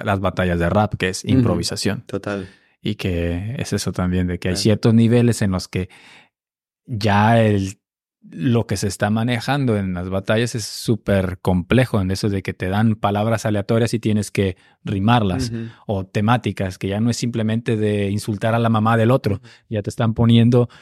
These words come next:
Speaker 1: cosas muy avanzadas que entre ellos a parti-, a
Speaker 2: Ya.
Speaker 1: través de la práctica y de leer y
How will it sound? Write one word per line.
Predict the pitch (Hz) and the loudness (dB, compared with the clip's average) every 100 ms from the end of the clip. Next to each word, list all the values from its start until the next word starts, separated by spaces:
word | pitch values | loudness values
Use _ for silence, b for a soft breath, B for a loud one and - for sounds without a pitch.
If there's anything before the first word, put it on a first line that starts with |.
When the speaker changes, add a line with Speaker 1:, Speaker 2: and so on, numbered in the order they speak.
| B B | B B
Speaker 1:
cosas | - 117 120 107 | -4 -2 0 0
muy | 117 131 131 | 2 4 6
avanzadas | 113 110 107 117 120 135 - | 4 2 0 0 0 -2 -4
que | 110 104 - | -4 -4 -4
entre | 127 113 110 104 101 | -2 -2 0 0 0
ellos | 104 127 123 | 0 0 0
a | 110 | -2
parti-, | - 98 - | -2 -6 -4
a | 117 | -4
Speaker 2:
Ya. | |
Speaker 1:
través | 107 101 104 | -2 -2 0
de | 117 | 2
la | 113 - | 0 0
práctica | 117 - 135 - 120 | -2 -2 -4 2 2
y | 113 | 4
de | 104 101 98 | 2 0 -2
leer | 98 98 101 131 | -4 -2 0 0
y | 131 113 107 107 | 2 4 4 2